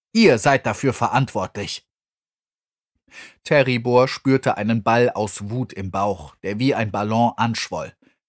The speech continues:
„Das ist eine Lüge!“ Feraklur kam auf sie zu und kniff die Augen zusammen. „Womöglich hast du indirekt doch etwas mit diesen Maschinenbiestern zu tun, Teribor.“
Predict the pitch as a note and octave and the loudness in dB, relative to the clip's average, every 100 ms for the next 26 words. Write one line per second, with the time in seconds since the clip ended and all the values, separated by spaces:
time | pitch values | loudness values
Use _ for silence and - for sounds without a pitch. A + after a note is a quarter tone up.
0 | _ - - D#3 - G#3 A3+ A3+ C#4 A3+ | _ -8 -4 -4 0 4 6 8 8 6
1 | D#3 A2+ - _ _ _ _ _ _ _ | 4 0 -6 _ _ _ _ _ _ _
2 | - - - - D3+ C3+ C#3 D#3+ D#3 - | -20 -20 -8 0 2 2 0 -2 -4 0
3 | C3+ C3 A#2+ - A#2+ - C#3 D#3 B2+ B2+ | 0 0 -2 -6 -6 -4 -2 -2 -4 -8
4 | - D3 C3+ - B2+ - G#2+ F2+ - G2 | -8 -6 -6 -6 -6 -2 -2 -4 -8 -8
5 | F#2 E2+ D#2+ - _ _ _ _ _ _ | -8 -8 -10 -16 _ _ _ _ _ _
6 | _ - F2+ G#2 - A2+ - A2 - A#2 | _ -16 -10 -8 -8 -8 -6 -4 -4 -6
7 | - C#3+ C3 G#2 G#2 - C3+ - - - | -2 -2 0 -4 -4 0 0 -2 -10 -8
8 | F#2+ A2 F#2+ A#2 F#2+ G#2 G2 - C3+ G2 | -8 -6 -6 -6 -4 -4 -4 -2 -2 -4
9 | A2+ A2+ G#2 G2+ - G2 C3 A2+ F2+ - | -4 -6 -6 -6 -6 -6 -6 -6 -6 -4
10 | A2+ A2+ G#2+ F2+ | -4 -4 -4 -4